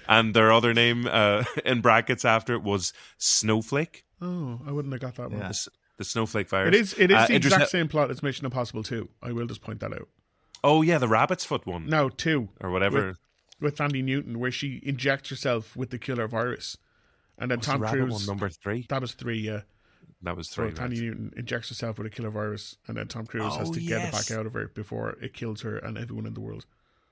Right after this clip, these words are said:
Speaker 2: So it's just the s-, the exact same plot.
Speaker 1: <laughs> Exactly the same. Uh, question number three was, "Idris Elba calls himself by which superhero name? The Black what?" Roy, you already mentioned that one.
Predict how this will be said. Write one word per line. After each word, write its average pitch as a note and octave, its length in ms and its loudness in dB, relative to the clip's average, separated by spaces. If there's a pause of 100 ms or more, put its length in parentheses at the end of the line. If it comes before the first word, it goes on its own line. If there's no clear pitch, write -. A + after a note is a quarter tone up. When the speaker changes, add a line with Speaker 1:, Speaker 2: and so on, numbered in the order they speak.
(280)
Speaker 2:
So C3+ 220 -6
it's A#2+ 160 -6
just - 160 -8
the C3 60 -14
s-, - 100 -12
the C3+ 100 -4
exact C3 280 -4
same A2 160 -6
plot. G#2+ 240 -6 (400)
Speaker 1:
<laughs> - 340 -8
Exactly G2 560 2
the F2 140 -4
same. F2 260 -4 (300)
Uh, G#2+ 180 4
question C#3 300 2
number B2 100 2
three B2+ 160 0
was, A2+ 180 0
"Idris A#2 260 -2
Elba A#2 180 2
calls G#2+ 240 -2
himself G2+ 260 -6
by G2 80 -2
which F#2+ 260 -4
superhero G#2 760 -2
name? G#2+ 420 -2
The G2+ 140 -6
Black F#2 380 -2
what?" A2 380 0 (220)
Roy, G2+ 140 -2
you F2+ 200 -2
already F2 360 -6
mentioned F2 460 -10
that G#2 160 0
one. C#3+ 200 -10